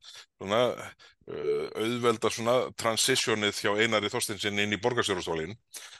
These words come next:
En það sem ég held að, sko, formaður Framsóknarflokksins sé að lesa vitlaust núna er að ef hann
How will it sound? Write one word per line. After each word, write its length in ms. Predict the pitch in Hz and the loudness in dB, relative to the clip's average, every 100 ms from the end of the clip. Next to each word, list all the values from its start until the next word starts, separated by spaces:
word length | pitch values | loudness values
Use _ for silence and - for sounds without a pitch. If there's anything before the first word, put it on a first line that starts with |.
| _ - | _ -4
En 80 | |
það 140 | 107 117 | 2 4
sem 100 | 135 | 4
ég 60 | 117 | 4
held 200 | 143 139 | 2 4
að, 120 | 131 - | 2 2
sko, 180 | 127 139 113 71 - _ _ _ | 2 4 2 -2 -12 _ _ _
formaður 320 | 123 143 123 117 | 0 4 4 4
Framsóknarflokksins 600 | 156 156 143 123 117 110 | 2 2 0 0 -4 2
sé 80 | 123 | 4
að 120 | 113 | 6
lesa 300 | 143 139 - | 6 6 4
vitlaust 340 | 120 143 - - | 2 0 -2 -2
núna 240 | 110 87 | 0 0
er 160 | 78 82 - - - - - | 0 -4 -8 -12 -16 -16 0
að 220 | 92 90 | 2 4
ef 240 | 104 135 160 | 6 6 8
hann 300 | 151 147 | 8 6